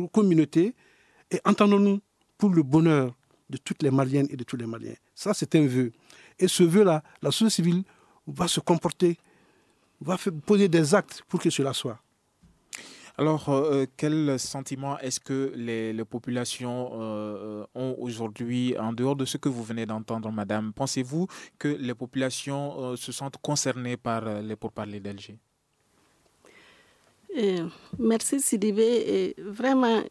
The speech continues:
Speaker 3: euh, je, je vais rejoindre mon frère, hein,
Speaker 2: Adama
Speaker 3: pour,
Speaker 2: Diakité.
Speaker 3: Adama Diakité, pour dire que c'est vrai que, euh, la communauté internationale, les institutions comme la cedao, l'aménagement,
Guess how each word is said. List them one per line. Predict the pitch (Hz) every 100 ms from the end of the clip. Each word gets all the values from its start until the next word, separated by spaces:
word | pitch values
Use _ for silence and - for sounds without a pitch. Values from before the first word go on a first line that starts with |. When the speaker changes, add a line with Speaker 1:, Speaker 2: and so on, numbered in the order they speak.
| - -
Speaker 3:
euh, | 214 - _ _
je, | 226 214 -
je | 220
vais | 247 269
rejoindre | 302 226 196 214
mon | 214 196
frère, | 180 214 196
hein, | 175 151 151 _ -
Speaker 2:
Adama | 113 110 110
Speaker 3:
pour, | 233
Speaker 2:
Diakité. | 196 -
Speaker 3:
Adama | 190 196 202 208
Diakité, | 185 170 - 185 - _ _ _ _ _ _ _ _ _
pour | 262 240
dire | 240 311
que | 294 240 226 -
c'est | - - 214
vrai | 220 277
que, | 262 214 214 - - _ _ _ _ -
euh, | - 185 175 165
la | 175 180
communauté | - 202 196 190 208
internationale, | 190 170 175 165 165 - 170 165 185 190 185 180
les | 175 160
institutions | 170 175 - 180 - 190 180
comme | 185 180
la | 165
cedao, | 160 175 170 170 170 170 180
l'aménagement, | 180 160 165 160 151 - 170 170 170